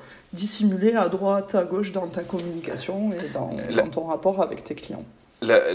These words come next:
Speaker 2: on pourrait dire un peu l'agencement du magasin, finalement, euh.
Speaker 1: L'agencement, euh, bah, après, voilà, tout ce qu'il y a dans un magasin. Et,
Speaker 2: Ouais.
Speaker 1: euh,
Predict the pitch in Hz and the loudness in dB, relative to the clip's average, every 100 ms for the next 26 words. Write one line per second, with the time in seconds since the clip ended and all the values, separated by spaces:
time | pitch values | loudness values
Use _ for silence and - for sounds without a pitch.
0 | 98 98 - 117 120 117 110 123 123 117 | 0 -2 4 6 6 6 6 8 10 10
1 | 113 117 - 117 117 113 110 107 117 131 | 8 4 2 2 2 4 4 8 8 6
2 | 135 - 123 120 120 123 131 117 104 101 | 2 0 2 2 4 2 4 6 8 8
3 | 98 95 101 - 175 180 180 190 190 - | 6 4 0 -6 0 4 6 6 4 2
4 | 196 190 196 226 247 247 175 165 156 151 | 0 2 4 4 4 4 4 4 4 2
5 | 151 196 214 180 170 220 220 214 - 208 | 2 0 2 2 0 0 -2 -8 -2 -2
6 | 180 170 170 165 160 156 156 196 269 - | -2 -4 -4 -4 -4 -4 -4 -4 -6 -10
7 | - 233 - 175 160 165 - | -16 -16 -6 -4 -4 -4 -4